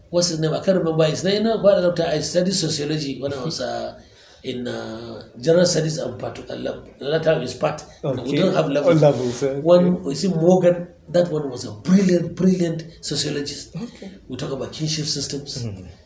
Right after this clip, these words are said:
Speaker 1: different European and African and other,
Speaker 2: Mm.
Speaker 1: and the Mongolian one, which shocked us.
Speaker 2: Mm.
Speaker 1: In Mongol, in Mongolia,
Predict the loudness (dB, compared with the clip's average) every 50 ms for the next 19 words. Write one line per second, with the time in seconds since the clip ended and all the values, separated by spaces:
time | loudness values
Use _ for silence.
0 | -20 -20 _ _ _ -18 -18 -18 -14 -6 -4 -2 0 0 0 0 0 0 2 4
1 | 6 6 6 4 4 2 2 2 0 -2 0 -2 -2 0 0 0 0 0 0 0
2 | -2 -2 -4 -4 0 2 4 4 4 4 4 2 0 -2 0 -2 -4 -2 0 0
3 | 0 4 6 6 6 8 6 6 4 2 2 2 2 2 4 4 4 4 2 2
4 | 0 -2 -2 -2 -6 -8 -16 -14 -10 -10 -10 -4 -4 -2 2 4 4 4 6 6
5 | 6 6 6 4 2 0 0 0 2 4 6 6 8 8 8 6